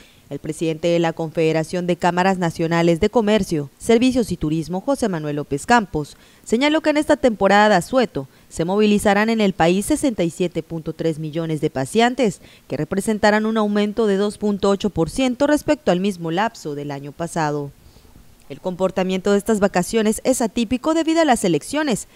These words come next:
que retrasaron la salida de ciudadanos a diversos destinos. Adicionalmente, la apreciación del peso alentará los viajes de mexicanos al exterior y la tranquilidad en el país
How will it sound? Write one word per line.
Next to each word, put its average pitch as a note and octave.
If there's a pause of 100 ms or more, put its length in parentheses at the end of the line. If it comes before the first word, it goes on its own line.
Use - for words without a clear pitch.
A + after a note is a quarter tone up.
(120)
que F#3+
retrasaron C#4+
la C#4
salida A3
de G3+
ciudadanos E3+
a D#4+
diversos E3+
destinos. F#3+ (200)
Adicionalmente, D#3+ (200)
la C3
apreciación B3+
del B3
peso A3
alentará G3+
los E3
viajes E3+
de D3+
mexicanos D#3+
al D3
exterior E3
y C#3+
la C3
tranquilidad D#3
en E3+
el D3
país G#3